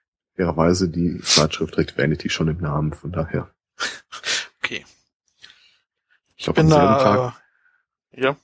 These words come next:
Speaker 2: Entschuldigung.
Speaker 1: am selben Tag hatte ich ein Buch, äh, geliefert bekommen mit so einem kleinen Kleber-Aufkleber vorne drauf, irgendwie, äh, der beste Autor seit Jules Verne oder so. Seitdem fällt mir das immer wieder auf, wenn ich das irgendwo sehe.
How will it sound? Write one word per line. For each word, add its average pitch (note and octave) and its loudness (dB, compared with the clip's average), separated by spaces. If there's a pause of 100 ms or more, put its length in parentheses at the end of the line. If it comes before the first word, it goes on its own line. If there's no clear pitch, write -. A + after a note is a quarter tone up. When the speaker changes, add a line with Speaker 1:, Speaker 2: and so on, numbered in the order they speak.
(120)
Speaker 2:
Entschuldigung. A#2+ -10
Speaker 1:
am F2+ -4
selben F#2 0
Tag F#2+ -2
hatte F#2 -4
ich F2 -12
ein F2+ -6
Buch, G2+ -2
äh, G#2 2
geliefert G#2 -2
bekommen G#2 2
mit F#2 -2
so - -4
einem F#2+ -4
kleinen F2+ 2
Kleber-Aufkleber F#2 2
vorne F2 0
drauf, E2 2
irgendwie, E2+ 0
äh, D2+ 0
der D#2 -2
beste - 0
Autor E2 2
seit D#2+ 0
Jules E2+ 0
Verne D#2+ 0
oder E2 0
so. D#2+ 2 (1800)
Seitdem G#2 2
fällt G#2 2
mir G2 2
das F2+ 2
immer A2+ 2
wieder F#2 -2
auf, D#2+ -4
wenn E2 -2
ich E2+ -4
das - -4
irgendwo D#2 -2
sehe. D2+ 0